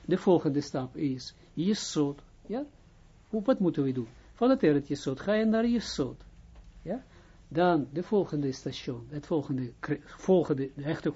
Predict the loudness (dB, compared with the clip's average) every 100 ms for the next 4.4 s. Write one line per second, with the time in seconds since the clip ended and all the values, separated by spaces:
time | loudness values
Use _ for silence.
0 | -6 -6 -6 -8 -10 -10 -4 -2 -4 -6
1 | -20 -20 -10 -6 -6 0 -2 0 -6 -8
2 | -20 -18 -8 6 10 10 8 4 4 4
3 | 2 0 2 4 2 0 -2 0 0 0
4 | -2 -6 -6